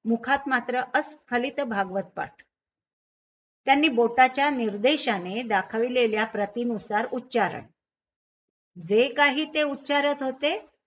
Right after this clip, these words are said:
ते केवळ शब्द नव्हते, तर त्यांचा अर्थही त्यांनी सांगितला. स्कंद समाप्त झाला. अच्युत प्रेक्षांना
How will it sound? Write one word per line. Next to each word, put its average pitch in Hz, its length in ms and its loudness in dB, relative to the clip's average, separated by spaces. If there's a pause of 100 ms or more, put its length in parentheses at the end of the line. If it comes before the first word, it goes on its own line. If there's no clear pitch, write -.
(580)
ते 277 80 4
केवळ 269 400 2
शब्द 196 360 0
नव्हते, 311 600 -4 (520)
तर 269 160 4
त्यांचा 220 460 0
अर्थही 208 560 -2
त्यांनी 226 360 -4
सांगितला. 180 540 -6 (1900)
स्कंद 214 440 -4
समाप्त 262 540 -2
झाला. 196 320 -4 (680)
अच्युत 254 340 -2
प्रेक्षांना 226 760 -2